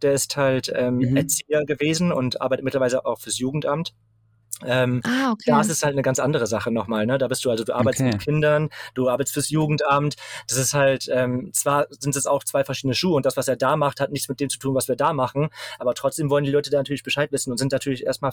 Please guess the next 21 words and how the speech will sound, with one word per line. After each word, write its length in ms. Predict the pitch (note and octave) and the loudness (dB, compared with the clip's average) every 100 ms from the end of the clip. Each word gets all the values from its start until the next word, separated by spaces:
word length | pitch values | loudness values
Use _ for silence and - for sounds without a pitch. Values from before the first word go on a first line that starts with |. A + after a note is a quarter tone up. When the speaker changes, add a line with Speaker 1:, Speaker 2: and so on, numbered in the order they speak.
| - | -4
Speaker 1:
sehr 240 | - G#3+ | 2 4
Speaker 3:
Mhm. 80 | G#3+ | 6
Speaker 1:
voreingenommen, 640 | G#3+ A3 A2+ - G#2+ G2+ G#2 | 4 4 2 0 0 0 -2
was 120 | - | -4
es 100 | - | -4
angeht, 360 | G#2 G2+ G2 A2+ | -4 -2 -2 -2
ne? 180 | C3 - - - | -4 -4 -8 0
Aber 180 | D#3+ E3 | 2 4
auch 120 | E3 | 4
da, 320 | E3+ F3 G#3+ | 4 6 6
Speaker 3:
Mhm. 40 | |
Speaker 1:
ähm, 220 | A3 D#3 C#3+ | 4 2 0
hat 100 | - | -2
sich 140 | - | 0
erwiesen, 320 | C#3 D#3 D3 | 0 2 2
je 120 | C#3+ | 2
offener 300 | D3 D3+ E3 | 2 0 0
mit 100 | D3 | 0
der 80 | C#3 | 0
Sache 180 | C3 B2 | 0 -2
umgeht, 420 | C#3 D3+ C#3 - | -2 0 -2 -4